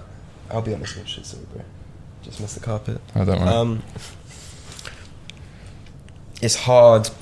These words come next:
Speaker 1: saying this because it's like, I've always had to doubt myself because of where I've come from. There's a big stigma around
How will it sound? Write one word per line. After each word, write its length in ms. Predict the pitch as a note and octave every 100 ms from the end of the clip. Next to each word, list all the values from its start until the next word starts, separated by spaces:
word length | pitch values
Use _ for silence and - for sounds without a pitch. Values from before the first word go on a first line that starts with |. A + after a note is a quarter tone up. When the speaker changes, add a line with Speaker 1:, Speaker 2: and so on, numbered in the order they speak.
| - - -
Speaker 1:
saying 380 | - G#2+ G#2+ G#2+
this 260 | G#2+ B2 -
because 280 | A2 A2 F#2+
it's 140 | -
like, 280 | F#2+ F2 -
I've 120 | G#2
always 180 | G#2 G#2
had 140 | G#2+
to 60 | G2
doubt 220 | F#2+ F#2+
myself 300 | F2 - F#2
because 520 | G2 - G2 F#2 - - - - - - - - - - - - - - - -
of 140 | G2+
where 140 | G#2 F#2
I've 120 | F2+
come 240 | - F#2+
from. 340 | F#2+ E2+ E2+ F#2+ - - - - - - - - - - -
There's 140 | A2
a 60 | A2 - - - -
big 320 | C3 A#2 G#2+
stigma 420 | - A2 G2 G2 F#2
around 440 | F#2 F2+ F2 F2+